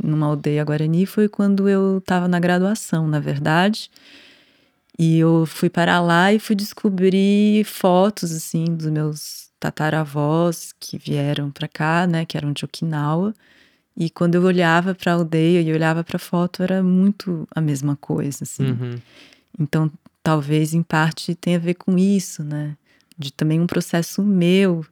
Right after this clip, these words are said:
Speaker 1: porque eu tenho essa ascendência Okinawa e portuguesa, italiana, e,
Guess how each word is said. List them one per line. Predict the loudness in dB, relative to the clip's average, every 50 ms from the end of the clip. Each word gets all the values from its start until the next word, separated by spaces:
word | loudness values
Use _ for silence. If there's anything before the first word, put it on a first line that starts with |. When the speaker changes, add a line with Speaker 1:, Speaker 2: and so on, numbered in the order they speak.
| _ _ _ _ _ _ _ _ _ _ _ _ _ _
Speaker 1:
porque | -8 -8 -4 -2 -2
eu | -2
tenho | 0 0 0 2 2
essa | 2 0 -2 -2 -4 -2 -2 -2 -4
ascendência | -4 -4 -2 -2 0 0 0 0 -2 -2 -4 -6 -6 -8 -8 -8 -10 -14 -18 -20 _ _ -8 -4
Okinawa | -4 -4 -2 -2 -2 0 0 2 2 2 4 4 4 4 2 2 2
e | 0 0 0 0 0 -2 _ _ _ _ -4
portuguesa, | -4 -4 -4 -4 -6 -6 -4 -2 0 0 2 2 0 -2 -4
italiana, | -8 -8 -6 -6 -4 -4 -2 0 0 2 2 2 2 0 -4 _ _ _ _ _ -20 _ _ _ _ _ _ _ _ _ _ _ _ -2
e, | 0 2 2 2 0 -2 -4